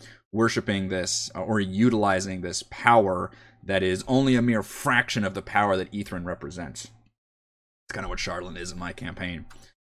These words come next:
Uh, so they'll get the Korra's quest. I don't have a whole, it's not like they're gonna go to the inn and investigate. It's just they're gonna get all this information. They're gonna get a rumor. They're gonna level up, and then they will move on to, uh, Kelvin's Cairn, which I would just let them stock up on some mountain gear, I guess,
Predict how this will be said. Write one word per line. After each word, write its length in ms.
Uh, 180
so 160
they'll 120
get 120
the 80
Korra's 360
quest. 420
I 60
don't 180
have 160
a 60
whole, 260
it's 160
not 140
like 100
they're 100
gonna 140
go 120
to 40
the 140
inn 80
and 100
investigate. 380
It's 80
just 140
they're 100
gonna 100
get 140
all 60
this 100
information. 500
They're 100
gonna 140
get 100
a 60
rumor. 460
They're 80
gonna 160
level 260
up, 280
and 120
then 140
they 100
will 260
move 240
on 240
to, 360
uh, 340
Kelvin's 300
Cairn, 240
which 160
I 140
would 100
just 140
let 180
them 140
stock 300
up 140
on 200
some 340
mountain 320
gear, 540
I 100
guess, 480